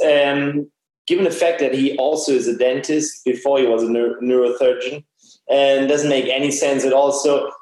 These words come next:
basically, Hal Huggins is one of the first biological dentists, and let's see it like this.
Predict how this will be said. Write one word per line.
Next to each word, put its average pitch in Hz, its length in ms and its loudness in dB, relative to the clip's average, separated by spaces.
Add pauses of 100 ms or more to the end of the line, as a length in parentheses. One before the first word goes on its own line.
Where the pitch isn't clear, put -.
(180)
basically, 180 540 2
Hal 147 240 0
Huggins 151 340 0
is 127 140 2
one 147 140 2
of 147 140 0
the 139 160 2
first 147 420 0
biological 131 420 2
dentists, 139 760 -2
and 131 460 2 (1000)
let's 170 160 -2
see 240 80 2
it 233 60 2
like 196 140 2
this. - 540 -6